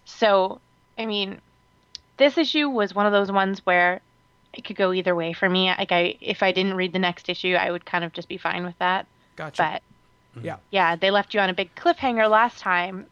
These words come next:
Speaker 1: and then they kind of just kinda deal with it in sort of a nonchalant kinda way. And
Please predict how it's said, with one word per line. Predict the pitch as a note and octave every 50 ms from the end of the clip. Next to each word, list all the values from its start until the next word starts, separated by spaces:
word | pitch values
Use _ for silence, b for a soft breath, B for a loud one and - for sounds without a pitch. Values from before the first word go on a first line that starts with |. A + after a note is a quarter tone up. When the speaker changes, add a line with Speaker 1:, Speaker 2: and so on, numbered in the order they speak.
| _ _ _ _ _ _ -
Speaker 1:
and | A3+ G3+ G3+ G3 G3+ G#3 G3+ F3+ E3+ _ _ _ _ _
then | - C4 C4+
they | C4+ C4
kind | C4 C4 B3 A3+
of | G#3+
just | G3+ G#3+ - -
kinda | - G#3+ G3 G3 F3+ F3 - _ _ _ _ _ _ _ _ _ _ _ _ _
deal | - G3+ G#3 G#3 G3
with | G3+ G3 F#3+
it | F3+ F3+ -
in | G3+ F#3 F#3
sort | F3 - F#3+ F#3
of | F3+
a | F3+
nonchalant | F#3 F#3 F#3+ G3 F#3 F#3+ G3 F3 - - F#3 E3 F3 F#3 G3 -
kinda | - F#3 F3+ F3
way. | F#3 F3+ F3 F3 F3 F3 F3+
And | F#3+ F#3 G3 G#3 -